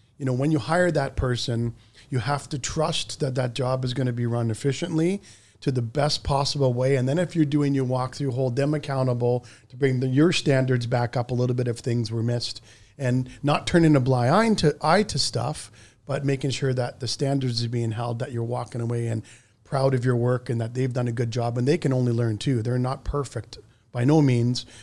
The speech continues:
but that they've done their best for you for what we're paying them for. Um, and they're, and that they're holding the line for you too with the trades. Are they on schedule? Are they late? What's going on?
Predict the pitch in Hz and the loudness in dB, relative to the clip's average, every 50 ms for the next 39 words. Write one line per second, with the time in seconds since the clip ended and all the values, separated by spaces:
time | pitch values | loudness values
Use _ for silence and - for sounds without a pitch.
0 | - - 135 123 117 131 120 117 123 117 117 127 165 165 156 147 135 131 117 110 | -8 -4 -4 -2 -2 -2 -4 -2 -4 -6 -2 0 2 2 2 2 2 0 0 0
1 | 127 120 117 - - - 131 120 120 123 117 - - 127 120 - - - 120 107 | -2 -2 -2 -6 -8 -6 -4 -2 0 0 -2 -2 -4 -8 -8 -8 -10 -12 -12 -10
2 | - 151 139 135 139 131 123 113 107 - - 123 113 110 113 120 123 - - - | -6 -4 -2 -2 0 0 0 -2 -4 -6 -6 -6 -6 -6 -6 -8 -10 -12 -16 -20
3 | _ _ _ _ _ 123 117 113 113 113 117 120 123 120 120 120 120 110 131 120 | _ _ _ _ _ -8 -6 -4 -2 -2 -2 -2 -2 -2 -2 -2 -2 -4 -4 -4
4 | 120 120 117 135 131 131 139 113 147 139 135 120 123 123 120 117 117 120 117 117 | -2 -2 -4 -2 -2 -2 0 0 2 0 2 0 0 0 0 0 -2 -2 -2 -4
5 | 110 - 123 117 117 110 - - 143 123 113 107 - - 107 - - 127 117 113 | -4 -6 -6 -4 -4 -4 -4 -4 -4 -2 -2 -4 -6 -8 -12 -10 -8 -6 -6 -6
6 | 110 113 - - - - - - - - 123 117 117 113 113 110 - - - 120 | -6 -6 -6 -8 -8 -8 -16 -18 -12 -10 -8 -6 -4 -4 -4 -4 -6 -4 -4 -6
7 | 113 110 113 104 107 107 113 117 120 113 120 123 117 120 117 117 113 - - 120 | -4 -4 -6 -8 -8 -8 -6 -6 -4 -4 -4 -4 -6 -6 -8 -10 -10 -10 -10 -8
8 | 117 117 113 117 117 110 107 110 | -6 -6 -4 -4 -6 -8 -10 -12